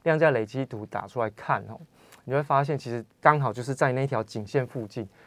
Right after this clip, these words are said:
是过去将近快这一年以来最大的一个成交的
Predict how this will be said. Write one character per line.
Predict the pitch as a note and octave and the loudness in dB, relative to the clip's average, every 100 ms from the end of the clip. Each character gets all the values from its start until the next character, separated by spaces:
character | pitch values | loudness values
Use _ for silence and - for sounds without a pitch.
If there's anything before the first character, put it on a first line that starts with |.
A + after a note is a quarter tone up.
| _ | _
是 | - | -4
过 | D3+ F#3 D3+ | -2 2 2
去 | C#3 D#3 | 2 -2
将 | - C#3+ | 0 -2
近 | C#3+ | 0
快 | C#3+ C#3+ | 0 -2
这 | - - | -2 -2
一 | G#3 | 0
年 | E3 A#2+ B2+ | 2 0 -4
以 | G#2+ | -6
来 | G2+ G#2 | -6 -6
最 | - C3+ | 0 0
大 | - C#3+ A#2 | 2 2 2
的 | A2 | -2
一 | |
个 | A#2 | -6
成 | A2+ A#2 A2+ | -6 -8 -2
交 | B2+ | 0
的 | A#2+ A2+ | 0 -2